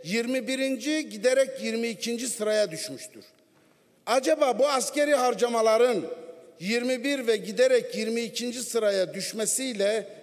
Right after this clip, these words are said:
bir ilgisi var mıdır? Varsa hangi boyutları bakımından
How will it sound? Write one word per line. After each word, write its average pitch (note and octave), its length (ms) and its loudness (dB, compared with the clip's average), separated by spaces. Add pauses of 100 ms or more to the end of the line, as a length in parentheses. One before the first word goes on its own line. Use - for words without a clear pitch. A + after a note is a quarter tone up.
bir C4+ 220 -2
ilgisi G3+ 600 -6
var F#3+ 220 2
mıdır? B3+ 340 0 (400)
Varsa G#3+ 580 2 (240)
hangi D4 440 0
boyutları G#3 500 2
bakımından F#3+ 720 0